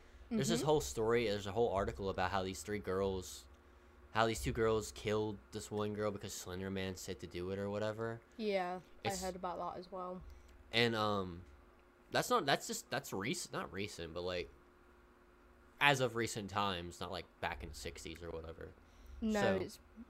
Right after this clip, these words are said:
Speaker 2: within the last twenty
Speaker 1: Twenty years?
Speaker 2: years.
Speaker 1: Yeah. Which, be-, like, stuff
Speaker 2: Probably
Speaker 1: like that.
Speaker 2: even within the last ten years, to be honest.
Speaker 1: Honestly, thinking back to it now, that, that would be terrifying.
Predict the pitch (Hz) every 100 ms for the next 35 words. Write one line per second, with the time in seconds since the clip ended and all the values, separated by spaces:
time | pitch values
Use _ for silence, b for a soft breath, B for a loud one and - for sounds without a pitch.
0 | 196 208 208 226 202 185 175 175 - -
1 | - - - - - - - 214 131 165
2 | 170 165 180 92 85 85 - B B B
3 | B B B B B - 147 147 - -
4 | - 147 - 117 110 - B B B B
5 | B B - - - B B B B -
6 | - 156 180 214 220 202 208 160 180 185
7 | 180 175 170 165 165 - - 175 170 160
8 | 160 165 - - 165 160 165 160 - -
9 | 92 92 92 - 95 95 92 92 90 92
10 | 92 101 92 90 95 95 92 95 76 -
11 | - - - - - - - - - 165
12 | 240 - 110 107 117 135 147 190